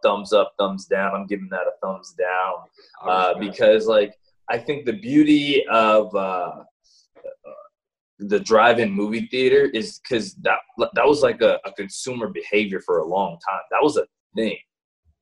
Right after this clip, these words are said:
Speaker 1: Right? And the reason why some of them currently exist is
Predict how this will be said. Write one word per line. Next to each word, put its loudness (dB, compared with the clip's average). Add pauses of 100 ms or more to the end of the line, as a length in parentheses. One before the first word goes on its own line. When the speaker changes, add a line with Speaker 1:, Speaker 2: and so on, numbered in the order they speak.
Speaker 1:
Right? 4
And -6 (220)
the -4 (120)
reason -6
why 2
some -6
of -6
them -10
currently -2
exist -6
is -20